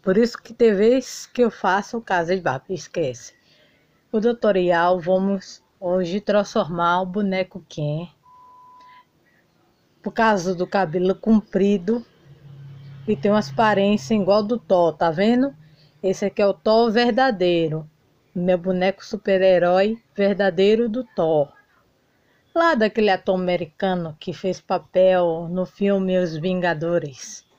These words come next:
Fez o personagem Thor. Eu já gostei do filme,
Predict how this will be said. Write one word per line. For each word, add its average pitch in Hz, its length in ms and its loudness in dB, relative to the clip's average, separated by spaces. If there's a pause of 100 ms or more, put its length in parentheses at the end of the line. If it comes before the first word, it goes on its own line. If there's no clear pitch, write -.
(540)
Fez 180 220 -6
o 170 60 -8
personagem 175 1040 -4
Thor. 175 340 0 (1600)
Eu 156 140 -6
já 196 180 0
gostei 202 520 -2
do 208 100 -2
filme, 240 580 2